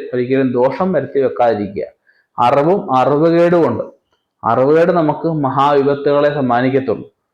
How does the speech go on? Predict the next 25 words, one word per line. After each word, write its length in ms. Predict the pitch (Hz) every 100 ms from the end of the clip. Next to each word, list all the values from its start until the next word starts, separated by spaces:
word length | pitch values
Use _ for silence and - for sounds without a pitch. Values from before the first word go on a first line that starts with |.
| _ _ -
അറിവുകൾ 500 | 117 127 147 147 151
നമുക്ക് 240 | 143 131
ഗുണങ്ങളെ 640 | 131 120 123 131 135 143 -
സമ്മാനിക്കും. 720 | 107 107 101 - - _ _
നമ്മളത് 500 | 117 117 120 143 -
മനസ്സിലാക്കുക. 920 | 113 110 110 143 135 127 - 143 - - - _ _
വാവുബലി 440 | 117 117 131 143 147
ഇടുന്നവര് 460 | 135 131 135 135
വ്രതശുദ്ധിയായിട്ട് 1000 | 135 131 131 135 - - 147 135 131 131
നമുക്ക് 680 | 160 - - 123 120 131 131 -
ചെയ്യുക, 380 | 113 113 123 165 120
മനഃശുദ്ധിയായിട്ട് 680 | 117 - 160 151 139 131 127
നമ്മൾ 240 | 123 120
ചെയ്യുക. 440 | 120 117 113 117 - _ _ _ -
ബലിയിടാൻ 420 | 117 127 135 139
പറ്റാത്തവര് 560 | 123 135 131 139 135 165 -
ഞാൻ 140 | 123
ഈ 40 | 123 131
പറഞ്ഞ 140 | 123
പോലെ 140 | 123
പിതൃപൂജയോ 540 | 127 117 117 123 120 127
തിരഹോമനോ 640 | 117 117 117 120 120 117
ഒക്കെ 100 | 110
നമ്മൾ 320 | 120 113 113 - _ _ _
ചെയ്യിപ്പിക്കുക. 600 | - 104 98 107 107 117